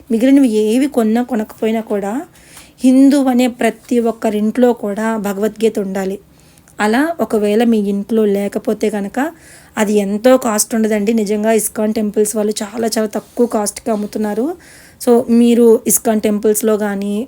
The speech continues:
ఆ, అంటే మనకి సెంటిమెంట్ కాబట్టి టెంపుల్స్‌లో కొనుక్కుంటాము. లేదు అనుకుంటే కనుక ఎక్కడైనా బుక్ స్టోర్స్‌లోని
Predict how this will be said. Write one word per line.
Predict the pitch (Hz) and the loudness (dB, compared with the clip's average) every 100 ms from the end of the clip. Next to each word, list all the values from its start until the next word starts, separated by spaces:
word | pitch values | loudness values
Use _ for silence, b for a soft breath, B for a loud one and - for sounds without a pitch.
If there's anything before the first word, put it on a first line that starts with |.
| 240 | -4
ఆ, | |
అంటే | 208 214 320 330 | -2 -2 -2 0
మనకి | 254 254 | 0 0
సెంటిమెంట్ | 226 202 220 240 240 | -2 -2 -2 -2 -2
కాబట్టి | 233 233 269 | -2 -2 -2
టెంపుల్స్‌లో | 269 214 226 220 220 | 0 0 0 0 -2
కొనుక్కుంటాము. | 214 202 - 220 196 202 214 | -2 -4 -6 -8 -6 -6 -2
లేదు | 247 214 202 | 2 2 2
అనుకుంటే | 214 208 - 202 214 | 0 -2 -8 -8 -6
కనుక | 208 202 330 427 B B B B - | -6 -6 -6 -8 B B B B -4
ఎక్కడైనా | 240 262 269 | 2 4 6
బుక్ | 269 226 | 4 2
స్టోర్స్‌లోని | - 240 220 233 214 247 | -2 -2 -2 0 0 0